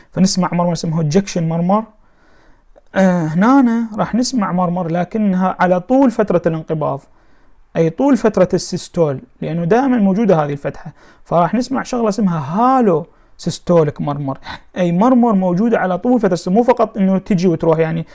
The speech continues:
فقط صوت إجا وراح، لا، هذه تكون مستمرة على طول فترة انقباض القلب، أي بهذا الشكل لو ردنا نرسمها. هذا اس وان وهنا اس تو،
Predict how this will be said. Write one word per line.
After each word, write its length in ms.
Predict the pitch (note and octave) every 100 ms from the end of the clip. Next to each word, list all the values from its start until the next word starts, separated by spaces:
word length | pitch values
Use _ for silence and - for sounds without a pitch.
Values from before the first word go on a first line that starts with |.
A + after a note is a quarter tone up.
| - -
فقط 220 | - E3
صوت 420 | - G3+ E3+ -
إجا 260 | F#3 G3+ - -
وراح، 300 | E3+ D#3 F#3
لا، 300 | G3+ E3+ G#3+
هذه 80 |
تكون 260 | F3+ - G#3
مستمرة 600 | F#3+ - - E3+ A#3 F3+
على 180 | D#3 D#3
طول 200 | - G3+
فترة 260 | G3 F3 D#3+
انقباض 460 | D#3+ - D#3+ E3+ E3+ - - - -
القلب، 480 | C3 - E3 D#3 C#3 - D5
أي 120 | D3
بهذا 320 | D3 C#3+ D3+
الشكل 360 | C#3+ - - C3+
لو 100 | C3
ردنا 320 | C3+ C3+ C3
نرسمها. 460 | C3 - C3+ B2 B2 _ _ _ _ _
هذا 280 | D3 C#3+ -
اس 200 | D3 -
وان 220 | E3 G3+ A3 _ - _ _ _ _ _ _ - - -
وهنا 480 | - D#3+ D3+ D3 E3 - - - -
اس 320 | D3+ - -
تو، 400 | - F#3+ G#3+ C4